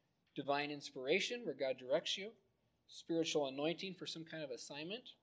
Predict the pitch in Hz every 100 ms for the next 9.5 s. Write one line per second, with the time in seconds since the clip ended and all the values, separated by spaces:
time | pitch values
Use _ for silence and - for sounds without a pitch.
0 | _ - 165 190 120 139 170 143 160 147
1 | 143 131 - 147 165 - 160 156 160 160
2 | 185 202 _ _ _ _ _ - 143 160
3 | 160 160 151 117 165 247 - 151 131 135
4 | 151 135 143 165 180 143 139 143 127 117
5 | 117 123 151 160 _ _ - 160 151 147
6 | - - _ _ _ _ _ _ _ _
7 | _ - 165 160 160 175 - - - 160
8 | 147 143 147 143 143 - - 123 135 165
9 | 160 185 214 - 208